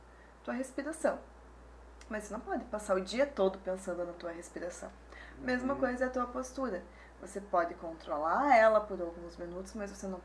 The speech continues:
Speaker 1: pode passar o dia todo pensando nela.
Speaker 2: Uhum.
Speaker 1: Senão, você não faria outra coisa da vida, né? A gente seria árvores
Speaker 2: <laughs>
Speaker 1: respirando paradas o tempo todo, né?
Speaker 2: Exatamente. É, isso me lembra uma, um contexto que,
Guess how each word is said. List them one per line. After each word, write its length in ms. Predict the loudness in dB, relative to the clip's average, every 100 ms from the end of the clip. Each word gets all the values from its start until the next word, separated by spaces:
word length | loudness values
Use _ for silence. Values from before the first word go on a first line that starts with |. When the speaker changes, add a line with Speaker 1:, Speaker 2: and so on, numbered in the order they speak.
| 4
Speaker 1:
pode 260 | 4 2
passar 400 | -4 -6 -2 2
o 100 | 2
dia 400 | 0 -6 -4 -2 -2
todo 240 | -4 -6 -8
pensando 500 | -12 -12 -12 -12 -12
nela. 200 | -12 -14 -16 -16
Speaker 2:
Uhum. 260 | -14 -8 -4
Speaker 1:
Senão, 220 | -2 -2 -4
você 120 | -8
não 120 | -8
faria 240 | -6 -6
outra 200 | -4 -2
coisa 280 | -2 -2 -2
da 120 | 0 0
vida, 300 | 0 -2 -2
né? 160 | -2
A 40 | -4
gente 200 | -8 -10
seria 340 | -8 0 2
árvores 640 | 4 6 6 2 -4 -4 0
Speaker 2:
<laughs> 500 | 0 -2 -4 -4 -6
Speaker 1:
respirando 720 | -8 -4 2 2 2 -4 -6 0
paradas 520 | 2 4 4 2 -4
o 60 | -8
tempo 220 | -8 -10 -6
todo, 140 | -6 -6
né? 280 | -12 -14 -14 -16 -20 -18
Speaker 2:
Exatamente. 540 | -14 -10 -8 -8 -10 -16 -18 -18 -18 -12 -2
É, 160 | -2 -2
isso 340 | -8 -8 -2 0 0 -2
me 120 | -2
lembra 460 | 0 0 0 0 0
uma, 720 | 0 0 -2 -4 -2 -2 -4 -8
um 60 | -8
contexto 440 | -6 -2 -2 -4
que, 320 | -6 -2 -2